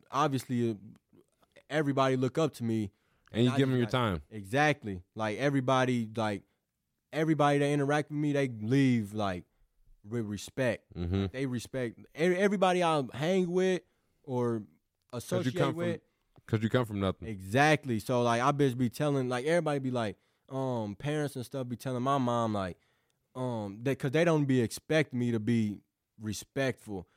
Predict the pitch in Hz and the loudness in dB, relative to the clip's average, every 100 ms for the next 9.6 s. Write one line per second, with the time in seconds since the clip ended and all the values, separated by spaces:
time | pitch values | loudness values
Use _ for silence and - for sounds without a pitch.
0 | _ - 123 117 - - 151 139 135 - | _ -8 -6 -6 -6 -2 -2 -2 -6 -6
1 | 127 127 123 120 117 95 110 131 123 120 | -6 -2 -2 -4 -6 -4 0 2 2 2
2 | 120 123 117 117 110 _ _ _ 110 131 | 2 2 2 0 -4 _ _ _ -4 -2
3 | 131 123 120 113 - 131 117 120 123 110 | 0 0 0 -2 -4 -8 -6 -4 -4 -2
4 | 104 98 104 - - - 135 120 - 131 | -4 -4 -6 -8 -12 -2 -2 -2 -4 -2
5 | 117 98 - _ _ - 107 104 98 120 | 0 -2 -8 _ _ -2 2 2 2 -2
6 | 117 127 - 123 110 117 104 123 147 147 | -2 -2 -2 -4 -2 -4 0 0 2 4
7 | 165 151 147 147 117 156 131 101 - 95 | 6 6 4 2 2 4 4 2 2 0
8 | 110 131 190 202 139 196 196 - 107 107 | 0 6 6 6 6 6 6 2 -2 -2
9 | 101 151 151 143 143 123 | 0 2 2 4 2 2